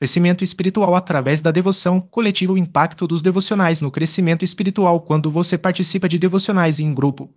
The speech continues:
algo especial acontece. Você não está apenas ouvindo, mas também vivenciando a palavra de Deus. Esses momentos ajudam a aprofundar sua fé e a entender melhor os ensinamentos bíblicos. A interação com outras pessoas traz novas perspectivas e insights que podem ser transformadores.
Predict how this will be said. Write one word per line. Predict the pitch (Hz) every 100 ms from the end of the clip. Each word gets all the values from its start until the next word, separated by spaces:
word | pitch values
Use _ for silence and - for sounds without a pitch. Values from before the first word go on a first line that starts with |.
| _
algo | 156 175
especial | 196 196 - 175 180
acontece. | 180 175 160 139 110 - - _ _ _ -
Você | 127 175
não | 208
está | 220 165
apenas | 160 165 170 160
ouvindo, | 160 135 123 110 - -
mas | 139 139
também | - 202 180
vivenciando | 190 185 180 - 151 160
a | 180
palavra | 185 147 147 147
de | 139
Deus. | 131 117 92 - - _ _ _
Esses | 131 135 131
momentos | 196 180 180 160
ajudam | 147 139 151 196
a | 190
aprofundar | 196 190 196 151 147
sua | - 180
fé | - 170 190 -
e | 185
a | 190
entender | 185 196 156 143
melhor | 151 147 175
os | 160
ensinamentos | 180 190 196 175 180 190 151
bíblicos. | 135 123 110 - - - - _ _ -
A | 127
interação | 127 180 185 - 214 196
com | 170
outras | 143 180 185 175
pessoas | 190 - 202 214
traz | - 175 165
novas | 165 180 180
perspectivas | - 185 - 175 - 196 185 175 -
e |
insights | 196 - 185 175 -
que | 190
podem | - 190 202
ser | 208 - 196
transformadores. | 220 226 - 175 151 147 113 101 - - -